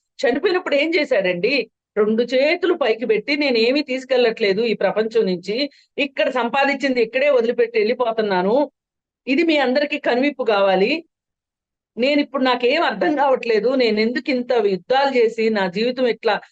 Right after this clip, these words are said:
<clears throat> నరకప్రాయం చేసుకున్నాను, నేనేం సాధించాను ఇప్పుడు? ఎంతమంది ప్రజల కన్నీళ్లు, ఎన్ని హత్యలు, ఎంతమంది ఆడవాళ్ళ కన్నీళ్లు,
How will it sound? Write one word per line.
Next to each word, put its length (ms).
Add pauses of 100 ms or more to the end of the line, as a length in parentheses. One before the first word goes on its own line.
(300)
<clears throat> 420 (560)
నరకప్రాయం 760
చేసుకున్నాను, 600
నేనేం 420
సాధించాను 580
ఇప్పుడు? 380 (380)
ఎంతమంది 600
ప్రజల 340
కన్నీళ్లు, 720 (240)
ఎన్ని 340
హత్యలు, 720 (300)
ఎంతమంది 540
ఆడవాళ్ళ 520
కన్నీళ్లు, 720